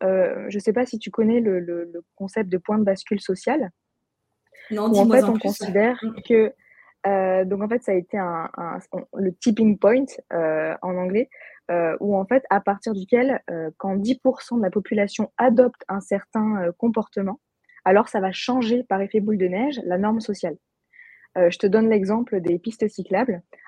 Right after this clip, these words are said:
Speaker 1: À partir du moment où il y a eu dix pour cent des gens qui commençaient à prendre le vélo, alors les mairies ont créé plus de pistes cyclables, alors les entreprises ont, euh,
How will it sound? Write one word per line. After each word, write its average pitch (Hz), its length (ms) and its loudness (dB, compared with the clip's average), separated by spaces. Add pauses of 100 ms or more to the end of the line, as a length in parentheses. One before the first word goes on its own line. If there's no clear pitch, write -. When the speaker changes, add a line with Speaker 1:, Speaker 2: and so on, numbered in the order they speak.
Speaker 1:
À 190 60 -4
partir 202 300 0
du 220 80 2
moment 220 500 0
où 202 100 -2
il 190 60 0
y 202 60 2
a 190 60 4
eu 220 320 0
dix 196 200 -2
pour 247 180 -4
cent 233 140 -4
des 226 160 4
gens 214 280 -2
qui 196 160 -10
commençaient 185 380 -6
à 196 60 -4
prendre 202 240 -10
le 185 100 -2
vélo, 180 300 -2 (800)
alors 226 280 8
les 220 140 4
mairies 233 380 0 (140)
ont 185 80 -6
créé 202 240 -2
plus 196 220 -4
de 185 100 -2
pistes 185 300 -8
cyclables, 247 520 -6 (280)
alors 208 460 2
les 208 180 2
entreprises 214 600 -4 (480)
ont, 226 280 2
euh, 196 60 0